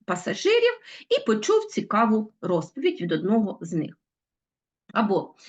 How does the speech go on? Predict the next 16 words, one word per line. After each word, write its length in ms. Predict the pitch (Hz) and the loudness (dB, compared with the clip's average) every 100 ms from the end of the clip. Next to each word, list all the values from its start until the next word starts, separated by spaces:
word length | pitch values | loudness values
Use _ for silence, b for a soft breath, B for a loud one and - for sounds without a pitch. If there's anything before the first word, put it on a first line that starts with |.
| 233 | -12
він, 360 | 240 415 539 311 | 0 2 2 2
вона 400 | 220 214 156 151 | 4 4 4 0
був 300 | 180 214 - | -2 -2 -2
чи 120 | - | -8
була 300 | 185 214 202 | -6 0 0
моїм 300 | 165 175 170 | 0 -2 -4
сусідом, 580 | 175 262 262 453 370 339 | -6 -8 -4 -2 0 2
моєю 420 | 214 190 190 160 | 4 2 0 -2
сусідкою, 920 | 165 226 220 415 480 - 370 320 349 | -2 -6 -2 0 0 0 2 4 4
ну 260 | 349 277 415 | 2 -2 -2
і 80 | 247 | -2
якась 440 | 170 - 175 - | -4 -4 -6 -4
розповідь 580 | 196 320 - 170 - - | -6 -8 -8 -14 -14 -12
пов'язана 760 | 160 170 170 208 185 170 160 - | -16 -8 -6 -4 -4 -6 -6 -10
з 160 | 165 170 | -18 -16
ним. 260 | - - | -18 -20